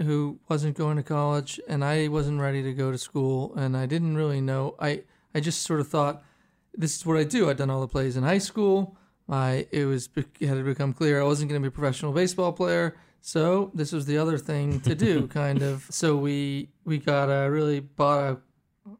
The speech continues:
Speaker 1: a, a crappy car, and we drove across country, and we didn't know anyone who had done any real work or had any success. And I spent most of that year in L A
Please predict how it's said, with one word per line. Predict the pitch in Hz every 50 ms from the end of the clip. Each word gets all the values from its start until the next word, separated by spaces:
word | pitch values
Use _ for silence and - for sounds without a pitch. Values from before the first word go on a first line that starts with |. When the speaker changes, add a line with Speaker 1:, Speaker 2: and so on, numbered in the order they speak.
| _ _ _ _ _ - - -
Speaker 1:
a, | 160
a | 156
crappy | 135 - 156 156 151 151 147 - 151 131
car, | - - 151 147 147 151 160 170 165 151
and | 143 139
we | 139 135
drove | 123 - 156 151 151 151
across | 156 139 156 143 139 135 -
country, | - 156 143 135 131 - 165 160 156 147
and | 139 131 127 - - _ _ _
we | 175 170
didn't | 175 170
know | 165 147
anyone | 147 165 175 170 151 139 135
who | 131 131
had | 131 131 131 131 131 - _ _ _ _ _ _ _ _ _ _ _ - 196 - -
done | - 156 139 135
any | 139 147 147 139 131
real | 127 131 131 131
work | 127 127 131 135 131 131
or | - 127
had | 127 131 131
any | 131 135 127
success. | - - 135 - - 147 135 143 139 -
And | - 147 143
I |
spent | 139 135 - 165 160 165
most | 156 143 151 165 160 - -
of | 143
that | 143 139 139
year | 139 151 170 170 156 147
in | 139 139
L | 139 135 139 156
A | 170 156 147 143 143 143